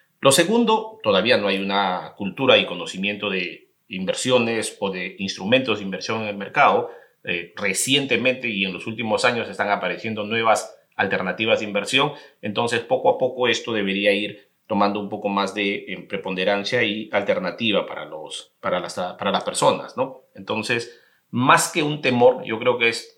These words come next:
parte de esto, ¿no? La cultura y el tema de desconocimiento. Pero, pues, hay que informarnos, hay que buscar información. Tenemos fuentes.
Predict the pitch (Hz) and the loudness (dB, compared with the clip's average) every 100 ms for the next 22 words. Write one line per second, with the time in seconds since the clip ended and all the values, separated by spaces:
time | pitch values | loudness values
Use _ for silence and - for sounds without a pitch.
0 | - 107 110 95 78 - 78 104 110 107 | 2 4 4 -2 -4 -6 -6 -2 -2 -2
1 | 104 147 143 113 98 113 107 98 - 92 | -4 2 4 4 2 0 2 2 0 -6
2 | 90 - 92 73 - _ - 104 98 92 | -8 -10 -12 -14 -18 _ 0 2 2 0
3 | - - - - 98 104 107 98 101 110 | -8 -10 -10 -6 -4 -2 -4 -4 2 4
4 | 113 113 110 - - _ - 117 113 95 | 6 2 -4 -6 -12 _ 2 2 2 0
5 | 104 98 95 95 92 123 120 120 - _ | -2 -2 -6 -8 -2 2 2 0 -6 _
6 | _ 87 104 147 127 - 135 117 113 113 | _ -2 2 4 4 4 0 0 -2 -6
7 | - | -8